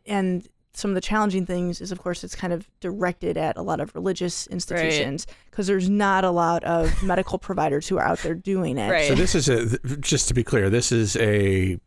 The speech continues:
Speaker 3: uh, an attempt to, um, uh,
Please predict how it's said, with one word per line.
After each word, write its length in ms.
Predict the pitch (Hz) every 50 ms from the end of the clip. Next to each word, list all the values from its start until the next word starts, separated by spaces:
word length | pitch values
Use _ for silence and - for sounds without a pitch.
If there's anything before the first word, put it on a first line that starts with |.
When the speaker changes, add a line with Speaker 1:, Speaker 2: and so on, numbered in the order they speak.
| _ -
Speaker 3:
uh, 140 | 101 101 87 87 -
an 80 | - 104
attempt 540 | 92 - - - 151 147 131 - - - -
to, 540 | - - 117 107 107 101 101 98 98 98 - - _ - - - - _ _ _ _ -
um, 600 | - 110 101 98 98 95 92 95 92 90 90 87 87 - - _ _ _ _ _ - _ _ _ - - - - 131
uh, 40 | 95